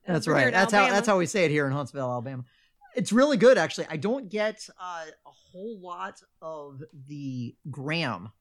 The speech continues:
Speaker 1: although it says it does include graham flour, but I get a lot of the marshmallow and vanilla bean. It's very tasty, and it's very good for a cold night, and it is ten and a half percent alcohol by volume, so yay.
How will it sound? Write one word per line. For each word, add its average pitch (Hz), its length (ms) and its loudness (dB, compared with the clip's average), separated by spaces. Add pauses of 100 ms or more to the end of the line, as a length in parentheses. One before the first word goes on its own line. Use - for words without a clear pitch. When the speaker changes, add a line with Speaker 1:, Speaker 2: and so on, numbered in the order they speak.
(140)
Speaker 1:
although 135 220 -2
it 127 80 -6
says 170 380 -4
it 127 200 -12
does 147 200 -4
include 139 360 -6
graham 135 300 -2
flour, 104 380 -12
but 113 120 -6
I 113 80 -4
get 147 160 2
a 151 40 4
lot 139 200 4
of 120 60 -2
the 120 60 0
marshmallow 127 500 0
and 117 80 -4
vanilla 117 260 -2
bean. 151 300 -2 (340)
It's - 80 -14
very 135 260 6
tasty, - 420 -8 (220)
and - 60 0
it's 120 100 0
very 156 260 12
good 135 180 6
for 131 100 0
a 120 60 2
cold 131 240 4
night, 170 280 6
and 196 200 6
it 214 180 4
is 202 240 4
ten 208 160 2
and 214 140 0
a - 20 -2
half 214 180 0
percent 208 320 -4
alcohol 202 360 -8
by 190 160 0
volume, 202 280 -6
so 185 140 -8
yay. 185 320 -4